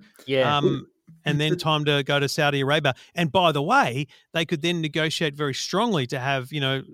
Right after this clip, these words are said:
Speaker 2: zero quarantine in other places 'cause they're
Speaker 3: Yeah.
Speaker 2: coming from Australia. Tha-, that's,
Speaker 3: Yeah.
Speaker 2: that's the thing that, that gets me going.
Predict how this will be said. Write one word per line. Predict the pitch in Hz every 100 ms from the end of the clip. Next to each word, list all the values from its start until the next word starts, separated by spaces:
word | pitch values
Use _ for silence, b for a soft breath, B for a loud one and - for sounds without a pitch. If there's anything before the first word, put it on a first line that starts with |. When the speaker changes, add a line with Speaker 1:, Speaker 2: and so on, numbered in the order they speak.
| 143
Speaker 2:
zero | 139 160 151
quarantine | - 151 143 131 143
in | 127
other | 156 202
places | 147 123 139 -
'cause | 151 123
they're | 131 120
Speaker 3:
Yeah. |
Speaker 2:
coming | 135 143 143
from | - 143 123
Australia. | - 165 - 131 98 _
Tha-, | 143 151
that's, | 156 170
Speaker 3:
Yeah. | 110
Speaker 2:
that's | 110 110 -
the | 135
thing | 151 139
that, | 123 -
that |
gets | 127 127 -
me | 131 143
going. | 127 92 160